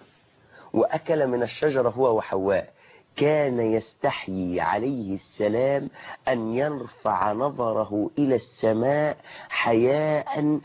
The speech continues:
من رب العالمين سبحانه وتعالى. لا يستبعد نبي من الأنبياء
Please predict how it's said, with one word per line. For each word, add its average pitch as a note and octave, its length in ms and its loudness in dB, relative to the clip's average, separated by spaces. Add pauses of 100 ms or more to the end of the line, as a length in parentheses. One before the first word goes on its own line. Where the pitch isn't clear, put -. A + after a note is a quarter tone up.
(180)
من B2 280 4
رب C3 360 0
العالمين A2+ 760 0
سبحانه C3+ 540 -4
وتعالى. A2+ 220 -6 (180)
لا B3+ 260 6
يستبعد G#3+ 880 -2
نبي G#3+ 480 -2
من F#3 320 0
الأنبياء F3+ 920 0